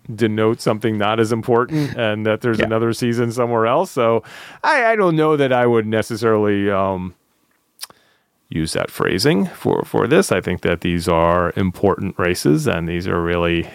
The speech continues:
Speaker 1: uh, this is, this is a season, and it's the most important domestic season that we have. The, the, you know, these three races and then the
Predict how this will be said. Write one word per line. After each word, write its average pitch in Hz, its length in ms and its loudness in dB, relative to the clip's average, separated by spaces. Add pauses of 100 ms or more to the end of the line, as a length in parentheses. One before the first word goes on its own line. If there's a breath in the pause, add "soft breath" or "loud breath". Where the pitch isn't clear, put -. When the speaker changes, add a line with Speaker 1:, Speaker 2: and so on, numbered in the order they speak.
Speaker 1:
uh, - 420 -2 (1200 loud breath)
this 104 320 2
is, 90 440 -2
this 113 300 0
is 127 140 4
a 78 40 -10
season, 69 540 -8
and 80 240 -4
it's 85 160 -6
the 104 80 0
most 90 260 0
important 80 600 -4 (200)
domestic 90 520 -4
season 80 680 -6 (520 soft breath)
that 85 100 0
we 90 100 -4
have. - 440 -4
The, - 200 -6
the, 80 200 -12
you 82 80 -10
know, 78 140 -6
these 82 220 -8
three 85 200 0
races 82 680 0 (300)
and 95 180 0
then 80 380 -2 (100)
the 78 280 -2